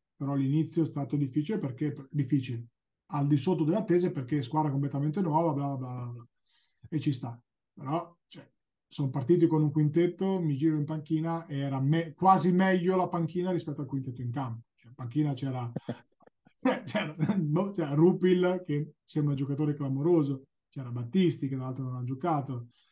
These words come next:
c'era Tognacci, c'era Lovisotto, <laughs> insomma, adesso, voglio dire, sfido ad avere un quintetto, eh, così dalla panchina. Una squadra lunghissima, una squadra che,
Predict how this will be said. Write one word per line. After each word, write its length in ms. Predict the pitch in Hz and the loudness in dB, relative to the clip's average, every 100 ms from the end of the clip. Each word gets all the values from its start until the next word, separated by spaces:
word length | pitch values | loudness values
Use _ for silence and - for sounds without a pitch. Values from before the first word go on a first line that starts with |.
| _ | _
c'era 220 | - 127 | -10 -8
Tognacci, 840 | 117 123 180 175 147 - 143 127 120 _ _ _ | -6 0 4 4 2 0 -2 -2 -6 _ _ _
c'era 200 | - 123 | -16 -8
Lovisotto, 720 | 123 131 135 185 190 - - 135 | -4 0 4 6 6 4 -2 0
<laughs> 20 | |
insomma, 420 | 120 190 180 143 | 4 6 6 4
adesso, 340 | 202 - 156 151 170 - 160 147 | 0 0 -4 -4 -4 -4 -8 -6
voglio 280 | 170 165 170 | -4 0 2
dire, 240 | 165 143 - - - _ | 2 -2 -8 -20 -20 _
sfido 760 | - - 240 226 220 240 269 | -10 4 8 8 8 8 6
ad 420 | 180 202 214 175 | 2 0 2 2
avere 420 | 170 165 202 190 185 | 2 4 4 4 2
un 160 | 175 | 0
quintetto, 640 | 180 196 196 190 185 185 170 - - _ _ _ | 2 2 2 -2 -2 -6 -6 -14 -20 _ _ _
eh, 680 | 160 151 143 139 135 131 135 | -6 -2 -2 -2 -2 -4 0
così 360 | 185 160 175 175 | 4 4 4 2
dalla 240 | 160 147 | 2 0
panchina. 460 | 151 143 143 127 123 | 0 -2 -2 -4 -4
Una 80 | |
squadra 300 | 123 156 143 | -6 -4 0
lunghissima, 720 | 139 147 160 175 - 185 180 175 | 2 2 2 0 -2 -4 -4 -2
una 120 | 143 | -4
squadra 400 | - 147 139 135 | -4 -4 -4 -6
che, 320 | - 139 131 | -4 -4 -6